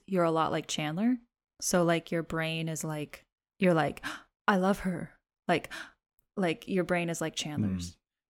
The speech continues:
Speaker 2: Maybe next year, 'cause I love doing couples costumes, maybe next year I'll make my partner be Janice and I can be Chandler.
Speaker 1: Yes, that would be so fun. Uh, 'cause then you, you need to, like, pretty much give yourself a perm.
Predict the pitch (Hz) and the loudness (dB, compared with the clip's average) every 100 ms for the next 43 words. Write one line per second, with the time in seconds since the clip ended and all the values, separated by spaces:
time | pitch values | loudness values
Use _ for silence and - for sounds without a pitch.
0 | - 139 175 135 120 - 123 110 110 - | 0 2 2 2 0 0 2 2 0 -6
1 | - _ - 117 110 107 117 107 110 92 | -18 _ -4 0 0 2 2 2 -2 -2
2 | 107 101 95 - 92 - 92 - 117 120 | -4 -4 -6 -4 -4 -4 -8 -4 0 0
3 | 104 - - 104 95 92 98 92 98 - | 0 -2 -2 -2 -2 -4 -6 -4 -6 -4
4 | 101 90 87 92 85 95 87 85 80 98 | -4 -4 -8 -8 -6 -6 -6 -6 -4 -4
5 | 85 - 87 85 - 87 82 82 95 - | -6 -8 -10 -8 -8 -8 -8 -8 -10 -12
6 | - _ _ _ _ _ _ _ - - | -18 _ _ _ _ _ _ _ -14 0
7 | 254 294 294 294 277 247 220 208 - - | 2 4 6 6 6 6 6 2 -4 -10
8 | - 190 190 202 - 196 185 - 175 175 | 0 4 4 2 2 4 4 2 -2 -2
9 | 170 - - - - _ - 175 160 160 | -6 -10 -20 -20 -20 _ -6 -2 -2 -2
10 | 185 190 202 202 - - 208 226 - 196 | -2 0 2 2 -2 0 4 4 4 -2
11 | 185 - _ - 226 269 269 240 220 233 | -2 -8 _ 0 6 6 6 2 4 4
12 | 233 208 214 214 - - 254 226 233 254 | 6 2 4 0 0 0 4 6 6 4